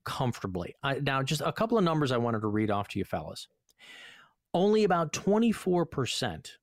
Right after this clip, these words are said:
of those polled, and I think it was three thousand people in this study, only about twenty-four percent of them expect to reach the million dollar mark in retirement savings. Fifty-six of the respondents expect to have saved less than five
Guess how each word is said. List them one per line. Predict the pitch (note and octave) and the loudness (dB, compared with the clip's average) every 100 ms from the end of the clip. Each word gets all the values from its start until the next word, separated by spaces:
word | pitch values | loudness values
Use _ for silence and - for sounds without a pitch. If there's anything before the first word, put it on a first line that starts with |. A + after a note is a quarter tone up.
| _ | _
of | A#2+ | -4
those | B2 C3+ C#3+ | 0 2 2
polled, | - A2 G#2 | 0 0 0
and | G#2+ | 0
I | D3 - | -4 -2
think | A#3+ | -2
it | B3 | 0
was | G#3+ E3 D3+ | 0 0 0
three | - - D3 C#3+ D#3 D#3 C#3+ - | -2 -6 -2 2 2 2 0 -4
thousand | A#2 A#2+ A#2 A2 | -4 -2 0 0
people | G#2 G#2 - G2 | 0 -2 -2 -4
in | G2 | -2
this | F#2 | -4
study, | - F2+ D#2 - _ - - - - - | -2 -4 -4 -10 _ -14 -14 -14 -18 -2
only | D#3 F#3 | 2 4
about | D#3 | 2
twenty-four | - G#3 A#3+ - G3 | 2 2 2 2 2
percent | - C#3 C#3 B2 | 2 0 0 0
of | |
them | G2+ F#2+ - _ _ _ | 0 -2 -6 _ _ _
expect | C3 - - D3 - | -4 -2 0 0 0
to | A#2 | 0
reach | A#2+ B2 - | 2 0 0
the | A#2 | 2
million | A2+ A#2 A#2 G#2 | 2 4 2 2
dollar | G2 G2+ | 2 0
mark | G2 G2+ - - - _ _ - | 0 0 -2 -8 -20 _ _ -2
in | A#2 | 0
retirement | G#2+ - G2+ F#2+ G2+ | 0 0 -2 -2 -2
savings. | - F2+ E2+ G2+ - - - - - | -4 -4 -4 -10 -16 -20 -20 -20 -12
Fifty-six | - A#3 A#3+ - F#3+ - A#3 A3 - - - | -4 -2 0 2 0 2 2 2 0 -4 -4
of | D3 C#3 | -2 2
the | A#2 | 2
respondents | A2+ - G#2+ G2+ G2 G2+ - | 2 0 -2 0 -2 -4 -8
expect | B2+ - - C3+ - | -6 -6 -2 -2 -2
to | C3+ | -2
have | A#2 | 0
saved | - A#2+ A2+ | 0 0 0
less | A2+ A2+ A2+ | 0 0 0
than | - A2+ A2 - _ _ _ _ | 0 0 0 -2 _ _ _ _
five | _ C3 B2 B2 A2+ | _ -4 -2 -2 -2